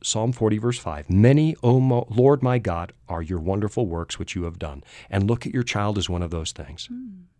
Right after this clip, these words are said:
Speaker 2: I like
Speaker 1: "Many
Speaker 2: that.
Speaker 1: are your wonderful works which you have done."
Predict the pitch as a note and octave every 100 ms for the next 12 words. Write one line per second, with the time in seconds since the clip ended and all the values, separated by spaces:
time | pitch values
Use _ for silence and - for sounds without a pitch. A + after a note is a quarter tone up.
0 | _ G2+ G2+ C3 D#3 D#3+ E3 F3+ _ _
1 | _ _ - G2+ F#2 F2 G2+ A2 G#2+ A2
2 | F#2+ - F#2+ - F#2 F#2 E2 D2